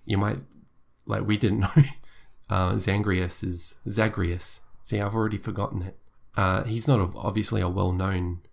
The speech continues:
character, but they, um, y-, you get a really good grasp of who he is in relation to the other characters that you might recognize, like Hades. I'm up to Megara, which I believe was a character in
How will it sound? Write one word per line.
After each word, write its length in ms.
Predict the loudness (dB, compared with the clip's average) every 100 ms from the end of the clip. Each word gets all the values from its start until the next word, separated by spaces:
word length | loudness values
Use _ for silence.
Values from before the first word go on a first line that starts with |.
| -20 -4
character, 480 | 0 0 0 -2 -2
but 220 | -2 -4 -2
they, 260 | -2 0
um, 400 | 0 -2 -4 -8 -14 -20 -20 -20 -10
y-, 80 | -4
you 120 | -2 2
get 140 | 2
a 60 | 2
really 280 | 2 0
good 160 | 0 0
grasp 320 | 0 -2 -2
of 200 | -6 -6
who 200 | -4 0
he 220 | 0 0
is 180 | -2 -2
in 120 | -2
relation 440 | 0 0 -2 -4 -6
to 360 | -4 -4 -4 -6
the 120 | -4
other 160 | -2 -2
characters 380 | -4 -6 -6 -8
that 120 | -4
you 60 | -2
might 160 | -2
recognize, 460 | -4 -4 -4 -2 -6
like 140 | -8
Hades. 640 | -4 -2 -2 -4 -4 -6 -8 -14 -20 -20 -16 -2
I'm 140 | 0
up 120 | 2 2
to 340 | 2 2 0 -2
Megara, 540 | -2 0 0 0 0
which 200 | -2 -2
I 40 |
believe 260 | -2 -2 -2
was 100 | -4
a 60 | -4
character 400 | -4 -4 -2 -2
in 340 | 0 -2 -4